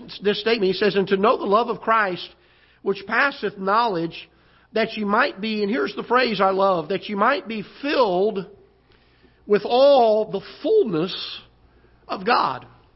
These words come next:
That struck me because we understand that God is, God is an infinite God. He's a, a, a being that is almighty. He's all-powerful. He's all-knowing. He's the King of kings, the Lord of lords. He is almighty. He's the one who, when Moses asked him, "Whom shall I say that sent me?"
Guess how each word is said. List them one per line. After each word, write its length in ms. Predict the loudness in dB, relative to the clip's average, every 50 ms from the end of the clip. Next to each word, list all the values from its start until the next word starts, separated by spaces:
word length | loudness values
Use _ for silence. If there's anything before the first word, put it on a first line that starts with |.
| _ _ _ _ _ _ _ _ _ _ _ _ _ _ _
That 220 | 0 0 0 0 0 -4 -12 -6
struck 260 | 0 2 2 2 2 -2
me 180 | -6 -6 -6
because 380 | -6 -10 -4 0 0 0 0 -2 -6
we 260 | -8 -6 -6 -6 -2
understand 600 | -2 -2 0 -2 -4 -2 -4 -4 -2 -2 -2 -2
that 80 | -2 -2 -4 -12 -20 -20 -20 _ -2
God 300 | 2 2 4 4 2 0
is, 220 | -2 -4 -6 -8 -4
God 200 | -2 -2 -2 -2
is 100 | -6 -8
an 100 | -8 -8
infinite 680 | -4 -2 -2 -2 -2 0 -2 -2 -2 -2 -4 -6 -10 -4
God. 320 | -2 0 2 2 0 -2
He's 240 | -4 -4 -4 -2 0
a, 160 | 0 0 0 -2 -8 -20 -20 -18 -6 0
a, 60 | 2 2 2 4 2 2 4 2
a 60 | 2 2
being 300 | 2 -2 0 0 0 2
that 120 | 2 2
is 100 | 2 4
almighty. 580 | 4 4 4 4 2 2 0 -2 -2 -4 -8 -6
He's 160 | -6 -4 -2
all-powerful. 800 | 0 0 0 -2 -4 -2 0 0 2 2 0 -2 -4 -6 -10 -12
He's 140 | -12 -8 -4
all-knowing. 560 | -2 -2 0 0 2 4 4 4 2 2 -2
He's 240 | -2 -4 -6 -6 -14 _ _ _ _ _ _ -12
the 80 | -10 -6
King 260 | 0 2 2 2 2
of 100 | -2 -2
kings, 260 | 0 0 0 0 0
the 60 | 0
Lord 200 | 2 2 4 4
of 60 | 4 4
lords. 160 | 2 2 0
He 120 | 0 2 2
is 140 | 2 2
almighty. 680 | 2 2 2 2 2 2 2 2 2 2 0 -4 -8 -10
He's 240 | -10 -10 -10 -8 -6
the 60 | -2
one 180 | 0 0 2 2
who, 160 | 0 -2 -2 -6 -12 -20 -20 -20 _ _ -2
when 180 | 0 2 2
Moses 420 | 4 4 4 4 4 2 -4 -4 0
asked 320 | 0 0 0 -2 -6 -6 -6
him, 180 | -6 -6 -4
"Whom 260 | -2 -2 -2 -2 -4
shall 200 | -4 -2 0 2
I 140 | 2 2 2
say 280 | 0 0 0 2 2 2
that 160 | 0 -4 -6
sent 280 | -4 0 0 2 2 4
me?" 260 | 2 2 2 -2